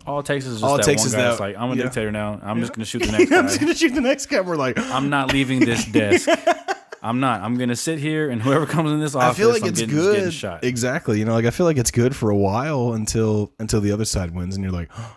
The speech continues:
Speaker 2: <gasps> and they're like,
Speaker 1: Yeah.
Speaker 2: "Yeah, my reality is not
Speaker 1: Yeah.
Speaker 2: your reality," and you're like, "Oh,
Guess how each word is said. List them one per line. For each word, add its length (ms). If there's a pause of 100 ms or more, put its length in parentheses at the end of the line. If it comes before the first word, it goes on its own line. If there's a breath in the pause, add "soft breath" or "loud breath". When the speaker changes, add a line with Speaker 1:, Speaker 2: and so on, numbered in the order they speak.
Speaker 2:
<gasps> 340
and 220
they're 80
like, 200
Speaker 1:
Yeah. 120
Speaker 2:
"Yeah, 160
my 120
reality 400
is 100
not 100
Speaker 1:
Yeah. 60
Speaker 2:
your 80
reality," 380
and 100
you're 120
like, 160
"Oh, 440